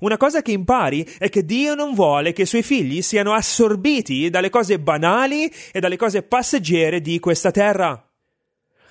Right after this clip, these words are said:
E egli vuole che, che poniamo il nostro affetto non sulle cose della terra, ma su quelle di sopra.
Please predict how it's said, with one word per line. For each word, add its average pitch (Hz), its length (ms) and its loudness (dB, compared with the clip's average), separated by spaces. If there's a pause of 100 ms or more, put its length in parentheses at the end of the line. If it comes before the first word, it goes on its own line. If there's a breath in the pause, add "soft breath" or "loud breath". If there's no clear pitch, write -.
E 180 240 0
egli 220 220 4
vuole 202 480 2
che, 185 280 -2 (200 loud breath)
che 214 120 0
poniamo 247 520 0
il 220 40 -4
nostro 214 280 -2
affetto 233 520 -2
non 294 220 -4
sulle 226 220 0
cose 185 240 2
della 170 160 2
terra, 170 360 2 (240 loud breath)
ma 185 120 2
su 190 140 0
quelle 240 220 2
di 208 120 -4
sopra. 247 520 -2